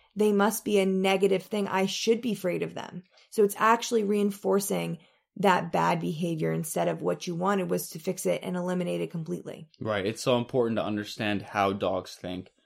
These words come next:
Speaker 2: A lot of people think, "My dog is pulling. He or she doesn't respect me. They're making a fool of me."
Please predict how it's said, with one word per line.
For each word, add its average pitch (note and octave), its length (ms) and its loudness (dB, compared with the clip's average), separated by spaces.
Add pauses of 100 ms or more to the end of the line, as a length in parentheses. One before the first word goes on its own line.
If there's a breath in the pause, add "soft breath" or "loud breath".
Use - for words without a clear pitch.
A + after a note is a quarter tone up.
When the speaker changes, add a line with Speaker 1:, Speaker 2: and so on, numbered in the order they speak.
(140)
Speaker 2:
A A2 60 -2
lot A#2 180 8
of A#2 80 -2
people A#2 220 -2
think, A2+ 360 -4
"My A2 200 0
dog G2+ 240 6
is F#2+ 80 -4
pulling. C3 480 0
He A#2+ 160 0
or A2+ 40 0
she A#2 200 -4
doesn't A2+ 340 0
respect A2 500 -2
me. G#2 360 -2 (160)
They're A2+ 120 0
making G#2+ 320 0
a F#2+ 40 -4
fool D3 360 4
of C3 80 6
me." B2 380 0